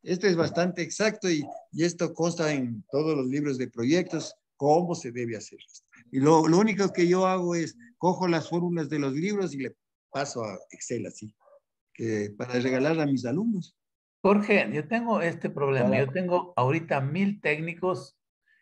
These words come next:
Speaker 2: que les tengo que encuestar al azar.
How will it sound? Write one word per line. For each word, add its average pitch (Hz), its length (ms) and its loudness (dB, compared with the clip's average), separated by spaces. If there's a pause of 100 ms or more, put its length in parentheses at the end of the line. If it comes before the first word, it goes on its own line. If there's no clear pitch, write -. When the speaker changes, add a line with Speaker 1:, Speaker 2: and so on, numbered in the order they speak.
(140)
Speaker 2:
que 131 120 -4
les 117 220 -2
tengo 147 420 0
que 131 320 2
encuestar 143 680 2
al 147 180 4
azar. 117 560 0